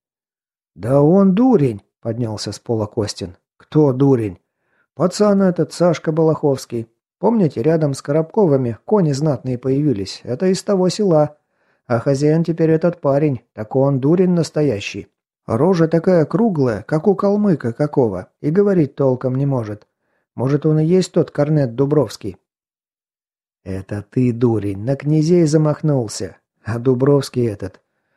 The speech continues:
Сам же говоришь, что говорить не может. Все, закончили на этом. Деньги отнесешь и уймись на время. А сам и за Изотовым соглядатая поставь, и про Балаховских осторожно все разузнай. А еще поспрашай в округе,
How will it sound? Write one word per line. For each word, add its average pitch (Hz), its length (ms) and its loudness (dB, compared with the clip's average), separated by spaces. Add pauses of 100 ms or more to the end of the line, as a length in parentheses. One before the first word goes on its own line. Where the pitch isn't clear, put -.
(140)
Сам 175 320 0
же 180 80 2
говоришь, 175 440 4
что - 240 -4
говорить 147 420 2
не 135 100 -2
может. 98 460 -6 (360)
Все, 113 360 -4
закончили 120 580 0
на 113 220 -2
этом. 101 240 -8 (420)
Деньги 139 380 2
отнесешь 139 500 0
и 135 60 2
уймись 139 540 2
на 131 120 -2
время. 117 400 0 (340)
А 113 160 -2
сам 139 360 2
и 139 40 4
за 135 240 4
Изотовым 151 560 2
соглядатая 131 760 0
поставь, 120 640 -4
и 131 200 -2
про 151 180 -2
Балаховских 156 800 0
осторожно 127 640 -2
все 120 240 -4
разузнай. 120 680 -2 (480)
А 92 100 -10
еще 95 300 -2
поспрашай 135 600 0
в 123 80 2
округе, 120 540 0